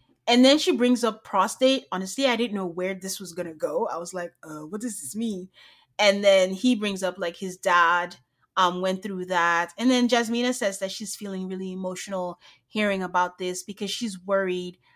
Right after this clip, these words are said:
how this might take a toll on him. And she does look, like, genuinely worried. And I'm gonna make a big declaration,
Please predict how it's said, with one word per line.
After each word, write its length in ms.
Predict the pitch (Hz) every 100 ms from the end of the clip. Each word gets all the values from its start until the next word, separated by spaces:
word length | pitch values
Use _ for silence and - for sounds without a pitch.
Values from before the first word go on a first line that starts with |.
| -
how 180 | 202
this 260 | 190 190 185
might 160 | 190 -
take 140 | 185
a 40 | 185
toll 360 | - 196 196
on 120 | 208 214
him. 420 | 220 214 220 226 _ _ _
And 320 | 220 214 202
she 200 | - 285 202
does 480 | - 196 185 185
look, 180 | 190 185
like, 220 | 190 180 156
genuinely 600 | - 180 180 175 175 170
worried. 600 | 160 170 170 175 190 190 _ _ _ _ _ _ _ 294
And 440 | 330 330 320 285 - - _ _ -
I'm 200 | 180 202
gonna 160 | 220 247
make 200 | 262 285
a 60 |
big 540 | 247 208 262 262 240 220 - - _ _ _ _ 190
declaration, 600 | 226 240 240 247 196